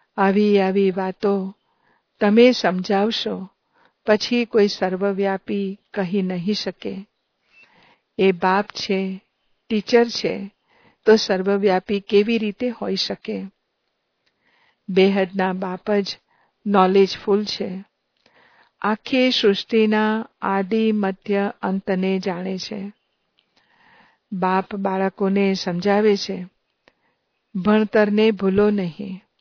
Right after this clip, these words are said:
આ ખૂબ ઊંચું ભણતર છે." બાબા પરમ પિતા છે, પરમ ટીચર છે, પરમ ગુરુ પણ છે. આ બધા ગુરુઓને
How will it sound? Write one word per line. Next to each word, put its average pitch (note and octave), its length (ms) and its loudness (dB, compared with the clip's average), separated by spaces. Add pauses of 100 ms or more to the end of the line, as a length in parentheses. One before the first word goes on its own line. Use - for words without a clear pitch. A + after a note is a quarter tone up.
(760)
આ G#3+ 180 2
ખૂબ G#3 560 2 (340)
ઊંચું A3+ 380 2
ભણતર F#3 500 -4
છે." F#3 360 -10 (1700)
બાબા G3+ 540 0 (400)
પરમ G3+ 300 4
પિતા G#3 440 2
છે, G3+ 440 -2 (460)
પરમ A3 380 4
ટીચર G#3+ 480 -2
છે, G3 380 -8 (800)
પરમ G3 380 0 (160)
ગુરુ G3 300 6
પણ G#3+ 280 -2
છે. F#3+ 360 -8 (1300)
આ A#3 220 2
બધા G#3 540 -4
ગુરુઓને G3+ 840 0